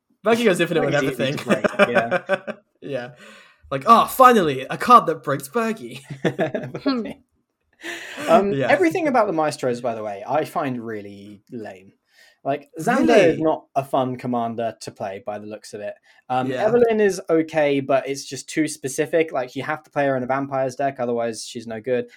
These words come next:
Speaker 2: And I'm not a
Speaker 1: Yeah.
Speaker 2: huge fan of tribal commanders,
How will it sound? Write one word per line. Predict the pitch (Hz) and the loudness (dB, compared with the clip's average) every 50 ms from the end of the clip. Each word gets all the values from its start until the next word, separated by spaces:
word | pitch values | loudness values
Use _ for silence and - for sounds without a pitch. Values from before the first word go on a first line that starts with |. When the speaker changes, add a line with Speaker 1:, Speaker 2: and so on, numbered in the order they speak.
| _ | _
Speaker 2:
And | _ 135 135 | _ -6 -4
I'm | 143 | -2
not | 156 160 - 160 | -2 -2 -2 -2
a | 135 | -6
Speaker 1:
Yeah. | 120 117 - - | -6 -8 -6 0
Speaker 2:
huge | 156 156 160 170 160 - _ | 4 4 4 4 2 -4 _
fan | 185 180 185 185 190 | 0 2 2 2 2
of | 196 190 190 - _ _ _ _ _ _ _ _ _ _ _ | 0 0 -2 -4 _ _ _ _ _ _ _ _ _ _ _
tribal | - - - 190 190 190 190 185 190 190 | -18 -8 -4 -2 -2 0 2 2 0 0
commanders, | 190 - 196 196 196 202 202 196 196 202 208 208 208 - | 0 -4 -4 -2 -2 -2 -2 0 0 -2 -2 -2 -6 -14